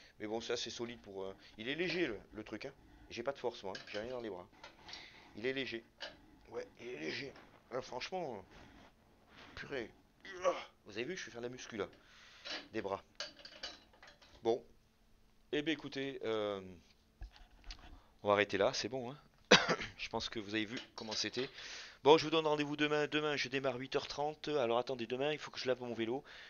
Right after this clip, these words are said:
que je mette la chaîne pour mettre sur le, sur ce truc-là où je lave pas le vélo. Ça fait rien, je m'en fous, je m'en fiche, ça me casse les pieds de laver. Mais j'aurais bien voulu mettre un petit coup de Karcher. Donc demain, je démarrerai, je pense, vers onze heures. Donc demain, je fais six heures.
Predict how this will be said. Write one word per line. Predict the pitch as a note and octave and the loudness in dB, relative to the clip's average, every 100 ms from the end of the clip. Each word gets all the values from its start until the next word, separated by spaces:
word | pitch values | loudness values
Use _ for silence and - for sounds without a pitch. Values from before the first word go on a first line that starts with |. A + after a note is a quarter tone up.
| - | -8
que | G#2 | -4
je | - | -2
mette | B2+ | -2
la | B2 | 0
chaîne | - B2+ C#3+ D#3+ - _ - - - - - - | 0 0 -2 -6 -18 _ -20 -18 -18 -20 -16 -4
pour | A2+ | 0
mettre | A#2+ | 2
sur | - A2 | 0 0
le, | A2 G#2+ G2+ | 0 0 0
sur | - | -2
ce | - | -4
truc-là | A2+ G#2+ - B2+ | -8 -10 0 2
où | C3 G#2 | 2 -2
je | F#2+ | -4
lave | G#2 - | -4 -2
pas | |
le | G#2 | -4
vélo. | F#2 F2+ F#2 | -4 -6 -8
Ça | - | -12
fait | - | -12
rien, | G2 | -12
je | F#2 | -10
m'en | F2 | -10
fous, | - - G2+ | -10 -10 -12
je | F2+ | -16
m'en | E2 | -16
fiche, | - G2+ - | -14 -10 -10
ça | |
me | F2 | -10
casse | F2 F#2 - | -14 -10 -10
les | F#2+ | -10
pieds | - F#2 | -12 -8
de | |
laver. | F2 F2+ A2+ - - - - - - - | -8 -8 -10 -14 -18 -18 -16 -16 -8 -2
Mais | G#2+ | 0
j'aurais | B2 | 2
bien | C3+ | 2
voulu | B2+ B2+ A#2+ | 0 -4 -2
mettre | A#2+ A#2+ | 0 0
un | |
petit | A2+ A2 | -4 -6
coup | A2+ | -8
de | - | -4
Karcher. | A2+ - - C#3+ D#3 D#3 C#3+ A#2 | -4 0 2 4 2 0 -4 -6
Donc | A2+ A2+ | -4 -2
demain, | A#2+ C3 | -2 -2
je | C3 | -2
démarrerai, | A2+ A2+ G#2 G#2+ B2 | -2 0 0 0 -2
je | |
pense, | - A#2 - | -4 -6 -6
vers | G2 G#2+ | -2 -2
onze | G#2+ F#2 | -2 -6
heures. | F#2+ - - - - - - - - - | -8 -10 -20 -20 -18 -16 -16 -18 -20 -8
Donc | B2 B2 | -2 -2
demain, | C#3 D#3+ | 0 2
je | - | 2
fais | B2+ | 2
six | - A#2+ B2+ | 0 0 0
heures. | F3 - - | 0 -2 -12